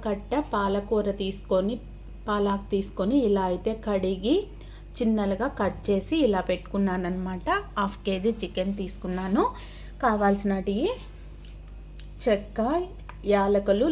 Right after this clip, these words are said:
లవంగాలు కొన్ని తీసుకున్నానన్నమాట. కరివేపాకు, కొత్తిమీర, పచ్చిమిర్చి, అల్లం, వెల్లుల్లి తీసుకున్నానన్నమాట.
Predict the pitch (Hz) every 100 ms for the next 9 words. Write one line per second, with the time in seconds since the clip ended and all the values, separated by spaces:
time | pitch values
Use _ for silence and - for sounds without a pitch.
0 | 233 185 185 185 185 180 269 - 226 196
1 | 190 180 - 190 180 180 175 180 175 175
2 | 277 392 - - - - - - - -
3 | 226 - - - - - - - - -
4 | - 214 202 202 202 196 185 - 285 233
5 | 208 - 202 190 185 254 359 - 190 202
6 | 196 - 269 381 427 - - - 220 202
7 | 220 226 196 196 190 196 311 427 202 -
8 | 196 185 185 185 185 185